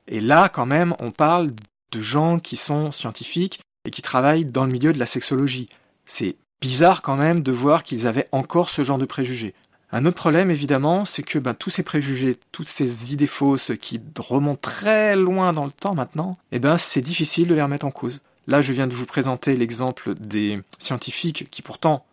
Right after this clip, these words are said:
sont des gens qui avaient déjà travaillé dans le domaine de la sexologie depuis des années et des années, et pourtant, ils avaient d'énormes préjugés. Vous avez ensuite, j'en avais déjà parlé, tout ce qui est psychanalyse, psychiatrie, surtout la psychiatrie,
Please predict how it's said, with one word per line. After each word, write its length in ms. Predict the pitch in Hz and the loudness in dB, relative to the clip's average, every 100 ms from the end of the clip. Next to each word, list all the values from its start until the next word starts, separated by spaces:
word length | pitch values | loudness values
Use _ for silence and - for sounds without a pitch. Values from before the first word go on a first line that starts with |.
| - | -12
sont 480 | - - 160 127 - | -6 0 0 0 -4
des 140 | 117 | -2
gens 200 | 113 139 | -2 -2
qui 240 | 139 - 113 | -4 -4 -2
avaient 340 | 107 123 110 _ - 120 | 0 0 -2 _ -20 -4
déjà 320 | 127 131 139 | 0 2 0
travaillé 360 | - 117 120 | 0 0 0
dans 100 | 120 | -2
le 60 | 110 | -2
domaine 260 | 117 120 117 | -4 -4 -4
de 80 | |
la 80 | 110 | -4
sexologie 580 | - 120 - 117 117 131 | -4 -6 -4 -2 -2 -4
depuis 200 | - - | -10 -8
des 180 | 110 110 | -4 -4
années 180 | 113 107 | -4 -6
et 40 | |
des 180 | 107 110 | -6 -4
années, 280 | 120 180 - - | -2 -2 -4 -10
et 40 | - | -8
pourtant, 480 | 127 - 180 196 - | -4 2 2 2 -4
ils 160 | 135 120 | -4 -2
avaient 380 | 120 151 170 - - | 2 4 2 -2 -14
d'énormes 480 | 107 143 156 160 139 | 0 2 4 4 2
préjugés. 480 | - 127 127 120 104 _ _ _ _ - | -2 -4 -2 -4 -6 _ _ _ _ -8
Vous 140 | 117 | 0
avez 220 | 127 127 131 | 0 2 2
ensuite, 640 | 131 - 139 - - _ _ _ 123 | 0 -2 -6 -8 -18 _ _ _ -10
j'en 260 | 107 120 | -4 -2
avais 180 | 120 120 | 0 2
déjà 220 | 120 120 | 2 0
parlé, 440 | 120 120 123 123 120 _ | 0 0 2 0 -2 _
tout 100 | 135 | -8
ce 100 | - | -8
qui 240 | - 127 120 | -6 0 2
est 260 | 120 117 _ - | 0 -2 _ -14
psychanalyse, 720 | - - 123 127 123 135 139 | -8 -2 0 2 4 6 4
psychiatrie, 800 | - 123 - 123 - 143 143 147 | 2 -6 -4 -4 -2 2 4 4
surtout 280 | - 120 147 | 0 -2 0
la 100 | 156 | 0
psychiatrie, 540 | - 120 117 143 139 | -4 -6 -6 -6 -8